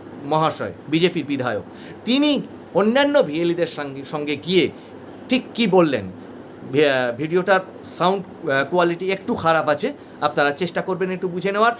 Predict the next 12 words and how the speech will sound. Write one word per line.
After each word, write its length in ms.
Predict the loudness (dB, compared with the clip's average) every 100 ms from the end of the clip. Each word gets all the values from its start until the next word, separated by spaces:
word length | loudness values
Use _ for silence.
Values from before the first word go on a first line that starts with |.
| -2
এবং 160 | 0 0
এই 200 | 2 0
ভিডিও, 440 | 0 -6 -4 -2 -2 2
ভিডিওটা 380 | 4 4 4 0 -4
ঠিক 240 | -2 -2 2
পরে 200 | 2 4
আপনাদেরকে 420 | 2 -4 -4 -4
দেখাবো 380 | -4 -2 -4 -6 -10 -6
মাননীয় 340 | 0 2 2 0
অশোক 260 | -2 -4 -8
কীর্তনিয়া 340 | -6 -6 -2
মহাশয় 440 | 0 0 2 0